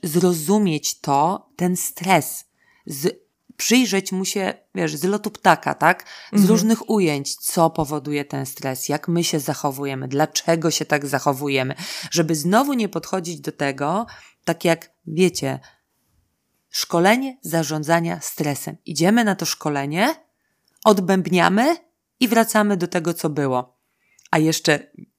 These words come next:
Speaker 1: y, są bardzo modne szkolenia teraz, autentycznie, też słyszałam i czytałam o tym. E, wiele firm takie szkolenia, mm, proponuje, mianowicie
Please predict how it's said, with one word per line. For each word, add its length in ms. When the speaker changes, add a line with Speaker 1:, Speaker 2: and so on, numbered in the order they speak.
Speaker 1:
y, 100
są 260
bardzo 340
modne 300
szkolenia 520
teraz, 480
autentycznie, 920
też 220
słyszałam 640
i 100
czytałam 480
o 120
tym. 280
E, 260
wiele 300
firm 520
takie 320
szkolenia, 680
mm, 460
proponuje, 840
mianowicie 800